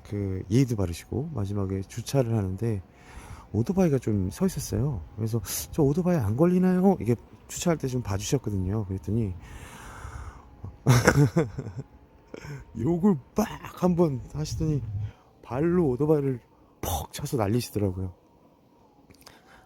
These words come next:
아니, 그렇게 얘기했는데 여기다 세우지 말라고 또 세웠다고. 아, 참. <laughs> 참. 그리고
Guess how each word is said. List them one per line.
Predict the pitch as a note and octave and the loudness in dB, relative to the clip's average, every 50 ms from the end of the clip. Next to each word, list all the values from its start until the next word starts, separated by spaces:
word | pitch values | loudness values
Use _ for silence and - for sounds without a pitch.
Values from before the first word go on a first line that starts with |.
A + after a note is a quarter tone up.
| _ _ | _ _
아니, | - G2+ F#2+ - | -4 -4 -4 -4
그렇게 | - - - F3+ - - - G3 | -4 0 0 0 2 6 6 6
얘기했는데 | F3 B2 C3 B2+ A#2+ A#2+ A2+ G#2+ G#2 | 6 6 4 0 0 -2 -2 -2 -2
여기다 | G2 F2+ G2 G#2+ G2+ - - | -4 -2 -2 -4 -6 -8 -16
세우지 | - - D#3 D#3 C#3 A#2+ | -6 -2 0 0 0 0
말라고 | A2 G2 F#2+ G2 G2+ F2+ E2 E2 F2 F2 F#2 G#2 G#2+ G#2 - | -2 -4 -2 -2 -4 -4 -4 -6 -8 -8 -8 -8 -8 -4 -2
또 | C3+ | -2
세웠다고. | C#3 C3+ C3 A2 - F#2+ E2 - G#2+ C3 D3 C#3 G#2 F2+ F2+ - _ _ _ _ - - _ _ _ _ _ _ - | 0 0 -2 -2 -4 -6 -4 -4 -4 -4 -4 -6 -8 -10 -12 -14 _ _ _ _ -20 -20 _ _ _ _ _ _ -8
아, | D#2+ D#2+ E2+ F2 F2 F2 E2+ E2+ E2 D#2 D#2 D2+ - - _ - | -6 -4 -2 -2 -2 -4 -4 -6 -6 -8 -10 -14 -16 -20 _ -16
참. | - - F2+ F2 - - - - - - - - - - - E3+ - - | -8 -6 -6 -6 -6 -8 -10 -12 -12 -6 -6 -6 -4 0 -2 -2 0 0
<laughs> | - - - - E3+ - - - - - _ _ _ | -4 -6 -4 -6 -10 -12 -12 -16 -20 -20 _ _ _
참. | - - - - - _ - - - - - - - - - - - - - - - - - - - F#3 F3+ F3+ A2+ - - - - - - F3+ - - | -20 -16 -16 -18 -16 _ -16 -16 -16 -18 -18 -16 -16 -16 -16 -12 -12 -14 -14 -12 -12 -10 -8 -4 -2 -2 -2 -2 -4 -8 -12 -12 -10 -8 -6 -6 -6 -8
그리고 | - - F#2 F2+ E2+ - - A#3+ B3 | -4 -2 -2 -2 4 4 4 4 4